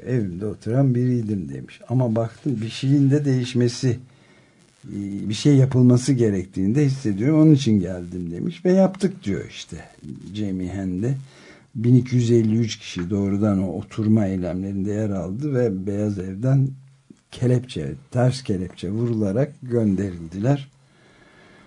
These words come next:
Bundan sonra da dört yıl boyunca büyüdü mücadele. Sonra Beyaz Ev'de on beş bin kişi oldu. Sonra elli bin kişi Şubat iki bin on üçte iklim, e,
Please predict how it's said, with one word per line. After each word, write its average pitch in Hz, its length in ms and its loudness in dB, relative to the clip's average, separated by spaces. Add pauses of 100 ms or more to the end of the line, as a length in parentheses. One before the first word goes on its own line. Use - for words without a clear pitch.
(220)
Bundan 127 340 8
sonra 123 300 0
da 113 320 0
dört 135 340 6
yıl 104 200 -2
boyunca 104 580 0
büyüdü 127 360 2
mücadele. 98 760 2
Sonra 95 500 -2
Beyaz 110 300 0
Ev'de 90 360 -2 (120)
on 127 280 4
beş 123 240 -2
bin 135 180 4
kişi - 260 -6
oldu. 127 380 -2
Sonra 110 500 -4 (100)
elli 117 360 4
bin 113 140 4
kişi 92 460 -8
Şubat 95 460 -8
iki 95 220 -10
bin 92 140 -4
on 92 180 -2
üçte 90 440 -10 (880)
iklim, 104 460 -4 (140)
e, 90 340 -8